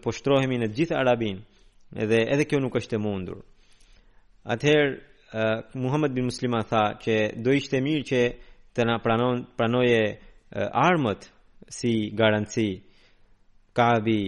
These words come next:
e, u pajtua dhe ata e lanë që natën do të vinin me armët edhe do t'i adorzonin Kaab bin Ashrefit. Muhammed bin Muslima u kthye dhe n-, gjatë natës erdhi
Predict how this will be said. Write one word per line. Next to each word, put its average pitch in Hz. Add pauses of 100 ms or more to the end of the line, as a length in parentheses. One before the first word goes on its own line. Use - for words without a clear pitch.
(560)
e, 101 (380)
u 113
pajtua 123 (260)
dhe 110 (360)
ata 110
e 104
lanë 104
që 104 (200)
natën 110
do 101
të 98
vinin 107
me 113
armët 101
edhe 98
do 101
t'i 107
adorzonin 98 (200)
Kaab 95 (160)
bin 95 (160)
Ashrefit. 101 (520)
Muhammed 143
bin 135
Muslima 123
u 110
kthye 120 (120)
dhe 104 (100)
n-, 113
gjatë 104
natës 110
erdhi 107